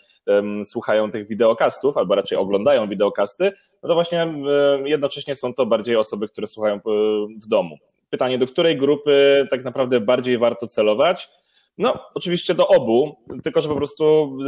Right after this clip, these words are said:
strategia tutaj będzie troszeczkę inna, tak? E, więc, em, mamy, mamy właśnie heavy userów, którzy,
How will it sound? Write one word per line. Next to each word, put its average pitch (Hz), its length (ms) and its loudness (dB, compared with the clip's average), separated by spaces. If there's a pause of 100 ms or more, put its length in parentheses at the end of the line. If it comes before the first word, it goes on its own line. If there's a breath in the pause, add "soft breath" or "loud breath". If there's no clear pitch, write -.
strategia 143 500 -2
tutaj 117 220 0
będzie 117 240 -4
troszeczkę 113 380 -6
inna, 110 340 -4
tak? - 420 -4
E, 104 320 2
więc, 107 600 -4
em, 107 340 0 (540)
mamy, 113 400 2
mamy 113 200 -2
właśnie 110 260 -4
heavy 120 300 -2
userów, 113 380 0
którzy, 101 760 -2